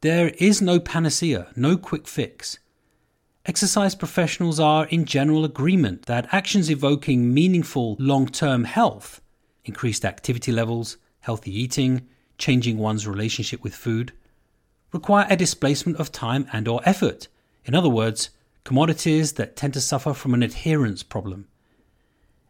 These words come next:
It can take considerable time, perhaps many months, for results to manifest after beginning a healthy eating regimen.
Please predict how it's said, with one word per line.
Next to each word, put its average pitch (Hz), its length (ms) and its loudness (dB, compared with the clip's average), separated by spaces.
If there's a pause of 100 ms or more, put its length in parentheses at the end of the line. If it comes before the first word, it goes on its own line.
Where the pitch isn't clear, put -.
(100)
It 208 140 -2
can 208 100 2
take 156 220 2
considerable 139 560 -2
time, 190 480 0
perhaps - 400 -6
many 131 180 4
months, 151 460 2
for 139 120 -2
results 107 380 0
to - 80 -6
manifest 104 540 -2
after 113 240 -4
beginning 110 420 -2
a 101 140 -4
healthy 110 420 -8
eating 107 300 -6
regimen. 123 480 0